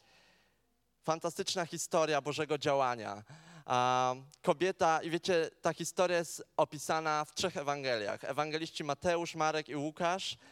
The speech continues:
a, postanowili zwrócić z jakiegoś powodu uwagę na tą historię, aby ją opisać.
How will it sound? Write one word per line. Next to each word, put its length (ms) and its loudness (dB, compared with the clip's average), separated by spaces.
a, 200 4
postanowili 580 0
zwrócić 460 -2
z 40 -4
jakiegoś 380 -2
powodu 640 -2
uwagę 680 0
na 160 0
tą 140 -4
historię, 420 0
aby 140 0
ją 160 0
opisać. 640 -4